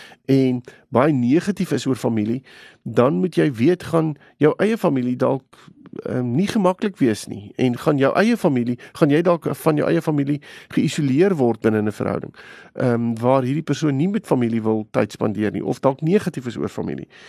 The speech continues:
So daarom is dit so belangrik om, om regtig te gaan kyk,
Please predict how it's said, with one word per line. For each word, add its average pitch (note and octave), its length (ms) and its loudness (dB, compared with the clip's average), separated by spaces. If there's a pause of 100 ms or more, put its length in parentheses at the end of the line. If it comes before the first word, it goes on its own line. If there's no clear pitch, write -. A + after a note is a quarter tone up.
(280)
So E3 160 2
daarom D3 340 0
is F#3+ 60 -2
dit F3+ 140 -6
so G#3+ 180 2
belangrik C3+ 540 0
om, B2+ 200 0 (320)
om C#3+ 160 2
regtig A#2+ 420 0
te D#3+ 120 -6
gaan C3+ 180 -4
kyk, B2 300 0